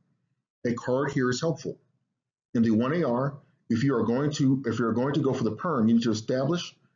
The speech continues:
and, and extend it and explain why the permutation resolves other links. This can be accomplished by using the idea that the, of the perm double bind. If the alternative can resolve the links, then it should be strong enough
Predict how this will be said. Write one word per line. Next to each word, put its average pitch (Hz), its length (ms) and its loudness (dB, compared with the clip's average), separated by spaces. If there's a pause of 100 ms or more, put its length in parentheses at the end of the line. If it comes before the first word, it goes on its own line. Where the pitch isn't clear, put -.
(160)
and, 117 240 0 (140)
and 117 120 0
extend 120 440 0
it 107 180 -2 (380)
and 185 260 0
explain 127 460 0
why 123 140 0
the 131 100 0
permutation 127 540 0
resolves 95 340 0
other 95 180 0
links. - 380 -2 (1300)
This 156 160 -2
can 202 100 0
be 185 120 2
accomplished 127 520 -2
by 117 120 0
using 123 600 2 (200)
the 113 100 -2
idea 113 220 0
that 110 120 0
the, 90 120 -4 (100)
of 104 100 -2
the 98 80 -2
perm 101 320 -2
double 135 220 0
bind. 90 220 -4 (1080)
If 185 180 0
the 208 100 2
alternative 156 460 -2
can 123 140 -2
resolve 113 400 0
the 104 60 0
links, 113 460 -2
then 113 140 -2
it 120 80 0
should 147 340 -2
be 156 60 2
strong 123 300 0
enough 110 240 0